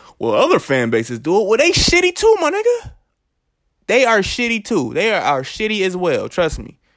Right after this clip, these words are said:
Like, I don't care, man. Like, maybe, I mean, I, of course, I never played at the level these niggas played at, but as a player, if I'm, if fucking, if LeBron in the finals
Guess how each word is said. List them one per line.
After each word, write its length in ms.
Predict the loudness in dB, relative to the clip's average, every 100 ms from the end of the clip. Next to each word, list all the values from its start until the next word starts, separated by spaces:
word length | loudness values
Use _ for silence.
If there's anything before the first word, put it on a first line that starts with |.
| _ _ _ _ _ _ _ _ _ _ _ _
Like, 140 | -6 -2
I 100 | 0
don't 180 | 0 0
care, 240 | -2 -2
man. 280 | -2 -4 -2
Like, 260 | -4 -6 _ _ _ _ _ _ _ _ _
maybe, 360 | 0 2 2 0
I 80 | -2
mean, 160 | -4 -4
I, 100 | -8 _
of 260 | -6 -6 -2
course, 280 | 0 0
I 60 | -4
never 220 | -6 -10
played 280 | -8 -6 -6
at 80 | -6
the 80 | -8
level 400 | -8 -8 -12 -18 _ _
these 220 | 2 2
niggas 260 | 2 -6 -8
played 220 | -6 -2
at, 240 | -2 -4 -4
but 260 | -6 -8 -14 _ _ _ _ _ _ _ _ _
as 200 | 0 0
a 60 | 0
player, 420 | -2 0 2 2
if 300 | 0 -2 -6 -4
I'm, 440 | 0 2 0 -6 -14 _ _ -4
if 140 | -4
fucking, 720 | -6 -6 -4 -4 -4 -6 -6 -10 _ _ _ _ _ _ _ _ _ _
if 140 | -4
LeBron 540 | -4 0 4 4 4 4
in 100 | 0
the 60 |
finals 480 | 0 -2 -2 -4 -8